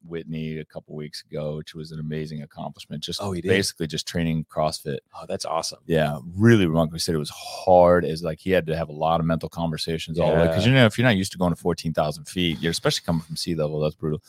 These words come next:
Speaker 1: Um, but if you don't know Michael Hallworth, if you are doing any type of cooking or smoking, Mike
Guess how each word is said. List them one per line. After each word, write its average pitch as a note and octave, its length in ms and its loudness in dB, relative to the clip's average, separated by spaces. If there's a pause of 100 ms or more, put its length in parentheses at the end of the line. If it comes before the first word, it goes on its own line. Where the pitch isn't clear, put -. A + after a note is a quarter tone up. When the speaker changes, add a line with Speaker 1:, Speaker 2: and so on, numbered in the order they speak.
(640)
Speaker 1:
Um, E2+ 260 4
but F2 180 4
if G#2 140 2
you C3 60 4
don't C3 160 8
know G2+ 80 6
Michael F#2 240 4
Hallworth, E2 380 2
if - 120 -12
you B2 380 6 (480)
are F#2+ 80 4
doing F2+ 320 4
any G#2 180 4
type G#2+ 320 0
of E2+ 140 -6
cooking F#2+ 340 -4
or F2 60 0
smoking, E2 400 -4
Mike E2 240 0